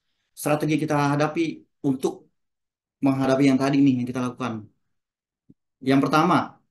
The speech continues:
kita harus matang perencanaan kita dalam hal yang tadi, strategi operasionalnya. Kita matangin dulu tuh. Yang kedua, fleksibel. Kita harus bisa fleksibel.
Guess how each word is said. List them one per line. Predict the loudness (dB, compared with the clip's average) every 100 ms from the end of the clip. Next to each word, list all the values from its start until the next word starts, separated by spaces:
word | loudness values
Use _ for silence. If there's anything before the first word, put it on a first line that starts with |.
| _ -6
kita | -4 -4
harus | -4 -4
matang | -2 -2 0
perencanaan | -2 -4 -4 -4
kita | -4 -4 -6 -8 -8
dalam | -6 -4
hal | -4 -6 -12 _ -8
yang | -4
tadi, | -4 -4 -10
strategi | -6 -6 -4 -4
operasionalnya. | -4 -6 -10 -6 -6 -8 -10 -8
Kita | 0 0
matangin | 2 0 4
dulu | 4 6
tuh. | 2 -2 _ _ _ _ _ _ _ _ -4
Yang | -2
kedua, | 0 0 -2 -2
fleksibel. | -4 -2 -4 0 -2 -4 -10
Kita | -12 -10
harus | -10 -12
bisa | -8 -6 -6 -12 _ _
fleksibel. | -4 -2 -4 4 4 4 -6